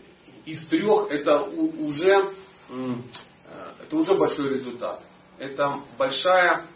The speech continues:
защита. Знаете, вот когда запускают ракеты какие-то, знаете, вот ее запускают, сколько человек? Ее трое запускают, три ключа есть. То есть они должны вставить одновременно, и все трое повернуть.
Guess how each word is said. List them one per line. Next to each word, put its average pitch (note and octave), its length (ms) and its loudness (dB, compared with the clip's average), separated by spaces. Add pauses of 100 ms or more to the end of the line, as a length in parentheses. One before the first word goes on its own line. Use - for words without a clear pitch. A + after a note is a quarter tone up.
(140)
защита. - 680 -6 (400)
Знаете, - 260 0
вот - 140 -6
когда C3 440 2
запускают - 520 0
ракеты C#3+ 400 -2
какие-то, - 480 -20 (300)
знаете, G#3 320 -2
вот - 80 -10
ее A2+ 120 -14
запускают, - 500 -10
сколько - 320 -8
человек? G2 340 -12 (760)
Ее D3 160 -4
трое F#3 280 4
запускают, - 500 -8
три F3 180 -10
ключа E3 420 -4
есть. - 200 -14 (540)
То - 60 -18
есть - 120 -14
они D#3 180 2
должны D#3+ 280 2
вставить - 380 4
одновременно, E3+ 640 -2
и B3+ 60 -4
все - 140 -10
трое D#3+ 360 -2
повернуть. A2+ 480 -12